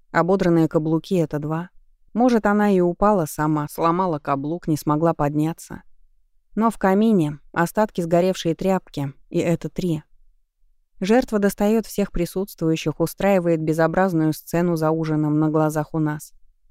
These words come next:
Людей посторонних. Я бы даже сказала, мирных граждан. «Приятно для разнообразия оказаться с тобой в одном статусе»,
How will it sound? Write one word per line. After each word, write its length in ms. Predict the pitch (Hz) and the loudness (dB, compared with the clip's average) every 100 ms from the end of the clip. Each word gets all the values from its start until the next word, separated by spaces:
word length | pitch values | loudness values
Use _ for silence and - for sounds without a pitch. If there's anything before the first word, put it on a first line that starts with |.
| - | -2
Людей 340 | 202 220 240 | 0 4 2
посторонних. 760 | 160 160 170 175 165 143 147 - - _ - _ _ | 2 -4 -2 0 0 -2 -6 -18 -20 _ -20 _ _
Я 180 | 214 220 | 0 0
бы 80 | 196 | 2
даже 260 | 196 190 | 2 2
сказала, 460 | 170 - 165 180 175 | -2 -4 -2 2 2
мирных 480 | 160 175 160 165 160 | 2 2 2 -2 0
граждан. 580 | 170 165 139 139 143 160 - _ _ _ _ _ - - | -2 -2 -4 -8 -12 -16 -20 _ _ _ _ _ -20 -4
«Приятно 520 | 156 151 160 165 165 | 0 4 2 2 0
для 160 | 160 160 | 2 2
разнообразия 720 | 156 160 160 160 160 147 147 | 2 2 2 0 0 -2 -4
оказаться 500 | - 156 156 147 147 | -2 0 0 -4 -10
с 80 | - | -6
тобой 280 | 151 151 | -4 -2
в 60 | 147 | 0
одном 280 | 156 156 151 | 0 -2 -6
статусе», 580 | - 151 - - - | -6 -8 -8 -12 -16